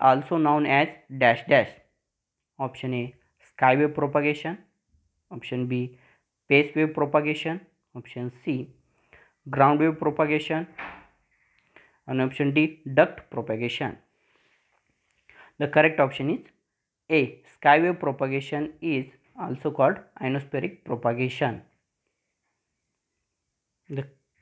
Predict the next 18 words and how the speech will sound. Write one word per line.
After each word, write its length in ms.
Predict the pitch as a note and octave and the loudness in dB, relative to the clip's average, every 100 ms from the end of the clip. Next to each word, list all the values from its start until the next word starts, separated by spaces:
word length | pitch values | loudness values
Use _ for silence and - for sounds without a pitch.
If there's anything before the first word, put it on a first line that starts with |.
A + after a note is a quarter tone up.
| _ _ _ _ _ - | _ _ _ _ _ -12
next 260 | E3 - | -10 -8
question, 320 | B2+ A#2+ D3 | -10 -8 -10
thirty-one 380 | D3+ C3 C3 C#3+ | -6 -2 0 0
number 220 | B2+ B2 | 0 -2
question. 320 | B2 A#2+ D#3+ - _ _ - - - _ _ G3 | -4 -6 -6 -12 _ _ -20 -20 -20 _ _ 0
The 200 | D#3+ D#3 | 4 4
ratio 460 | D#3+ A3 D#3 - G3+ F#3+ | 2 2 2 4 6 6
of 120 | F#3+ F#3+ _ - | 4 2 _ -4
peak 260 | F#3+ F#3+ | -4 -4
modulating 480 | D#3+ D#3 D#3 E3 E3+ | -2 0 2 2 0
signal 520 | E3+ C#3 C3+ D#3 D3 D#3 - | -4 -4 -2 2 2 0 -8
voltage 560 | - C#3 C#3 D#3+ C#3 - _ - | -2 0 4 4 2 -4 _ -10
to 120 | C#3+ C#3 - | -10 -8 -2
peak 240 | F3+ F3+ | -2 0
carrier 360 | D#3+ D3 D#3+ D#3 | 2 6 6 4
voltage 480 | D#3 C3 D3 D3 C#3 | -2 -4 -2 -4 -2
is 240 | C#3+ C#3 | -4 -4
called 300 | - B2+ | 0 2